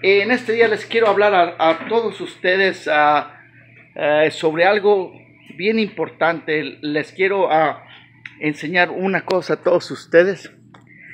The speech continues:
Antes, todos los, ah, los viernes en la tarde, sé que los sábados voy a recibir mo-, motorcitos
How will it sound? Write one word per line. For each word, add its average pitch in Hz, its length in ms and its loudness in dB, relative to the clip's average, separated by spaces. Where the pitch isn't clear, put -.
Antes, 214 680 2
todos 247 280 8
los, 165 340 6
ah, 143 180 4
los 147 220 4
viernes 202 400 2
en 165 80 2
la 151 100 4
tarde, 185 480 2
sé 202 340 0
que 214 120 0
los 180 140 2
sábados 190 480 2
voy 170 300 6
a 185 60 8
recibir 170 540 2
mo-, 175 180 2
motorcitos 175 1000 -2